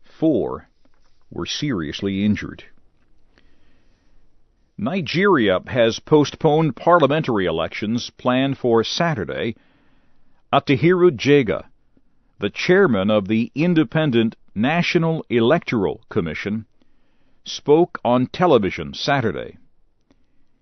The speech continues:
He blamed the delay on the company that supplies the ballots and other voting documents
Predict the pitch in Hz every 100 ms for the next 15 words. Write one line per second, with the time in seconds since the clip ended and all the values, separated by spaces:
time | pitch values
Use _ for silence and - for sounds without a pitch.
0 | _ _ - 156 123 131 151 180 196 185
1 | 131 123 135 123 120 139 156 170 120 123
2 | 104 95 - 180 - 202 160 139 - 156
3 | - - 175 202 185 - 180 156 170 95
4 | - - - _ _ _ - 120 117 147
5 | 190 165 78 - 104 113 98 92 123 151
6 | - 80 110 -